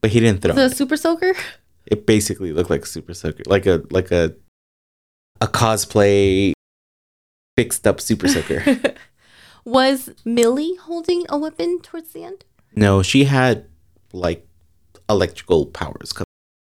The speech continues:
Speaker 2: And,
Speaker 1: Her
Speaker 2: like, her, her death stare.
Speaker 1: Her death
Speaker 2: Her
Speaker 1: stare,
Speaker 2: Care Bear
Speaker 1: yeah.
Speaker 2: death stare.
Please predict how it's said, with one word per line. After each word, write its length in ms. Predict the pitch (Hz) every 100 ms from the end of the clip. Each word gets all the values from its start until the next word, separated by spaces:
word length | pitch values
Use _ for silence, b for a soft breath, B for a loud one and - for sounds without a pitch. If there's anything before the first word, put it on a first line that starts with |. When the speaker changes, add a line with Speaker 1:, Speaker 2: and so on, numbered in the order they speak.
| _ _ _ _
Speaker 2:
And, 100 | 113
Speaker 1:
Her 60 | 107
Speaker 2:
like, 200 | 104 190
her, 320 | 233 190 165
her 140 | 202 196
death 340 | 196 208 208
stare. 340 | - 226 214 220 B B B B _ _
Speaker 1:
Her 160 | - 110
death 200 | 104 90
Speaker 2:
Her 100 | 269
Speaker 1:
stare, 240 | - 247
Speaker 2:
Care 80 | 233
Bear 120 | 233
Speaker 1:
yeah. 40 | 220
Speaker 2:
death 220 | 233 254
stare. 300 | - 285 262